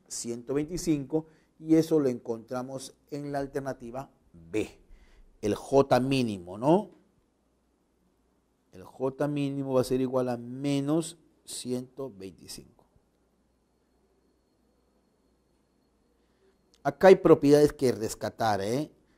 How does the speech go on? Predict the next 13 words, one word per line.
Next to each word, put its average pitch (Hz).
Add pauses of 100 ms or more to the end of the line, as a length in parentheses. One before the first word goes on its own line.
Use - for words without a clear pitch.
Como 117
por 131
ejemplo, 151 (560)
eh, 120 (140)
todo 180
número 180
real 156
elevado 143
al 165
cuadrado 165
siempre 151
es 135
positivo, 92